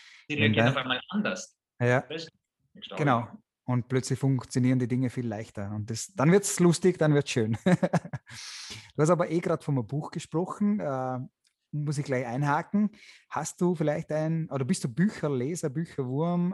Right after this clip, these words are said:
Speaker 2: und hast einen guten Buchtipp für uns?
Speaker 1: Äh, ja, ich bin schon Bücherleser. Äh, ich
Speaker 2: Mhm.
Speaker 1: liebe gute Bücher. Natürlich in dem Bereich, was ich unterwegs bin, weil die Bücher helfen einem auch, äh, für, für mich selber auf, äh, also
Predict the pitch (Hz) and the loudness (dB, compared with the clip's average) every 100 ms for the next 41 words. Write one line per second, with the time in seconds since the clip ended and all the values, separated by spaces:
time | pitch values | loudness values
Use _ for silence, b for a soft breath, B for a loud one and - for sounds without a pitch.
0 | - 143 147 147 139 - 135 151 151 139 | -6 -8 -6 -4 -6 -4 -4 -4 -2 -2
1 | 117 - - 107 - 101 101 - _ _ | -2 -4 -6 -8 -8 -8 -10 -16 _ _
2 | _ _ _ _ _ _ 92 92 92 95 | _ _ _ _ _ _ -8 -4 -2 -2
3 | 120 185 - 127 160 135 107 - 135 110 | -2 -4 -6 -8 -8 -8 -12 -14 -12 -10
4 | 92 95 120 143 143 - 98 92 117 127 | -10 -10 -12 -12 -14 -18 -20 -10 -6 -4
5 | 185 147 - 104 110 107 101 107 127 127 | -6 -12 -16 -10 -10 -10 -10 -12 -10 -14
6 | 127 b b b _ 107 139 135 123 123 | -16 b b b _ -6 -4 -4 -4 -2
7 | 120 110 113 113 110 117 110 110 110 - | 0 0 0 -2 -6 -8 -6 -6 -8 -8
8 | 113 107 104 101 110 120 131 127 123 b | -4 -2 -2 -6 -10 -10 -8 -6 -6 b
9 | b b _ - 127 147 123 113 127 143 | b b _ -8 -8 -6 -6 -4 -4 -4
10 | - 117 135 - - - 110 110 - 123 | -8 -10 -10 -12 -14 -8 -6 -8 -12 -14
11 | 107 - 127 - 135 196 120 117 117 - | -14 -12 -8 -4 -4 -4 -6 -8 -12 -16
12 | _ 110 107 104 104 107 104 104 104 104 | _ -12 -10 -10 -14 -16 -14 -12 -10 -12